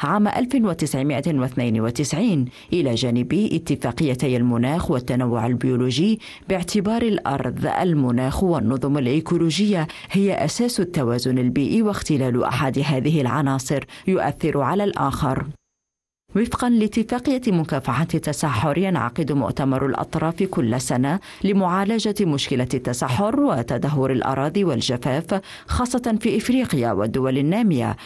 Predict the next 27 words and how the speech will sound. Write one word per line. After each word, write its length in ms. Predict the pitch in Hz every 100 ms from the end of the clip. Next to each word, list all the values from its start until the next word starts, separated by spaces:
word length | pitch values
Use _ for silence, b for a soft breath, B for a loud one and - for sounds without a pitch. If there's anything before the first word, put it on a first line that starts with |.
| B -
وهي 320 | 151 147 127
من 220 | 120 120
بين 220 | 135 156
الأهداف 540 | 135 - 151 139 131 143
التي 380 | 123 143 180
تعمل 420 | 170 139 98 131 143
الدول 400 | 147 135 123 135
الموقعة 540 | 135 135 156 - 156
على 360 | - 85 113 135
الاتفاقية 840 | 135 139 175 175 165 233 202 170 B B
بما 360 | 180 226 208 202
فيها 400 | 202 202 147 123
الدول 340 | 87 131 120
المتقدمة، 880 | 131 143 139 156 226 175 131 123 117 B B B
باعتبارها 760 | 147 135 170 131 131 127 147 185
سببا 560 | 185 127 120 135 143
رئيسيا 520 | 151 - 170 208 202
في 120 | 196 202
التدهور 520 | 131 127 135 135 135
البيئي، 500 | 131 135 151 240 226 B B
هي 180 | - 180
استعادة 760 | 160 - 139 117 131 139 131 165
نصف 300 | 208 - 170
الأراضي 460 | - 131 131 131
المتدهورة 680 | 151 165 175 202 226 208 214
البالغة 540 | 214 214 240 139 120 123
مساحتها 840 | 127 127 123 110 160 175 160 151